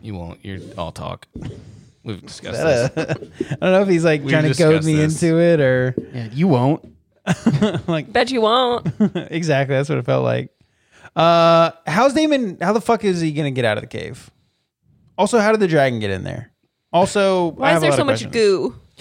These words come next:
Speaker 3: I was
Speaker 2: Yeah.
Speaker 1: I liked the goo.
Speaker 3: I was half s-, like, upset at the very beginning of the scene 'cause I thought someone was breaking dragon eggs.
Speaker 2: Yeah, that would be
Speaker 3: But then they
Speaker 2: frustrating.
Speaker 3: pulled the egg out of the egg, and I was like,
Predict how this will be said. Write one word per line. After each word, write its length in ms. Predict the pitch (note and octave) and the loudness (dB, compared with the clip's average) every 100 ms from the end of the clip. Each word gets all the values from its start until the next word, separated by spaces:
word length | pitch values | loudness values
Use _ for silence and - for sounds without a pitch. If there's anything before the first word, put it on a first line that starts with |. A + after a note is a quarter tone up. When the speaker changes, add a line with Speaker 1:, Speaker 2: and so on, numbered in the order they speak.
| - _ | -20 _
Speaker 3:
I 260 | D#3+ F3+ A3 | -2 0 2
was 220 | G#3 F3+ | 2 2
Speaker 2:
Yeah. 220 | A#2 D2+ A#2+ | 2 0 -4
Speaker 1:
I 80 | C#3+ | -2
liked 280 | B2 G#2 - | -2 -4 -10
the 60 | |
goo. 120 | - | -6
Speaker 3:
I 80 | D3 | 0
was 180 | G#3 D3+ | 0 0
half 320 | - - D3 - | -2 -2 -4 -4
s-, 220 | - - | -12 -8
like, 240 | C3 A2 - | -6 -6 -8
upset 500 | A#2+ - C#3 B2+ A2 | -8 -6 -2 -2 -2
at 120 | G#2+ | -8
the 80 | G2+ | -8
very 200 | G#2 A2 | -4 -2
beginning 260 | A2 A#2 B2 | -2 -2 -2
of 60 | B2 | -2
the 80 | |
scene 400 | A#2+ C#3 C3+ C3+ - - _ | -4 -4 -2 -2 -4 -14 _
'cause 80 | |
I 80 | C3+ | -4
thought 260 | B2 C#3+ - | 2 0 0
someone 340 | - C#3+ C#3 | -4 -2 0
was 140 | B2 G2+ | -4 -4
breaking 400 | A#2 A2 F#2+ F2+ | -4 -4 -6 -12
dragon 360 | F2+ E2+ F2 | -14 -14 -16
eggs. 380 | D#2+ B1+ E2+ - - _ _ _ - - _ _ | -16 -14 -16 -18 -20 _ _ _ -20 -20 _ _
Speaker 2:
Yeah, 480 | - B2+ A#2+ G2 G2 - _ _ | -4 0 2 2 -2 -8 _ _
that 140 | C3+ | 2
would 100 | D#3 | 2
be 120 | C3+ | 2
Speaker 3:
But 60 | A2+ | -4
then 100 | G2 | -4
they 40 | |
Speaker 2:
frustrating. 420 | A2 C3+ D3+ E3 B2+ | -4 -2 0 0 0
Speaker 3:
pulled 240 | - D3+ | 0 0
the 140 | C#3 C3 | 0 0
egg 220 | C3 A#2 | -2 -4
out 180 | A#2 A#2+ | -4 -4
of 100 | G#2 | -6
the 140 | G#2+ | -6
egg, 300 | G#2 G2 F#2 | -6 -8 -12
and 100 | F#2 | -14
I 60 | F#2 | -14
was 180 | F#2 F#2 | -14 -12
like, 180 | F#2 | -14